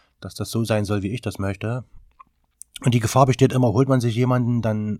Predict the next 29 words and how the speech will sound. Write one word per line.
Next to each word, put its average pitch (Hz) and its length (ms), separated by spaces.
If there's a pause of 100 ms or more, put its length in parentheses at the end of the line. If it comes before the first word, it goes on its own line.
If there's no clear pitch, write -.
ähm, 104 440
muss 98 280
man 107 100
vielleicht 101 240
Kompromisse 110 460
eingehen. 90 400
Und 92 180
die 95 320
möchte 113 360
ich - 260 (460)
gerade 131 260
bei 117 120
einer 110 180
C-D-Produktion 104 880 (420)
erst 107 200
ab 107 80
einem 98 160
gewissen 90 280
Punkt 87 300 (100)
eingehen. 82 480 (140)
Ich - 140
hab 143 100 (140)
die 120 140
Zeit 127 220
schon 151 200
genutzt, 147 480
wenn 117 220
ich 113 100
konnte. 139 420